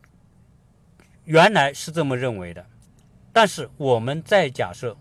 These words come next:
我，我在一分钟之前站在这个角度看这个人，我在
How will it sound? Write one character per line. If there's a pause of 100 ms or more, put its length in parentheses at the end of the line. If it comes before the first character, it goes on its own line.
我， (560)
我
在
一
分
钟
之
前
站
在
这
个
角
度
看 (380)
这
个
人， (840)
我
在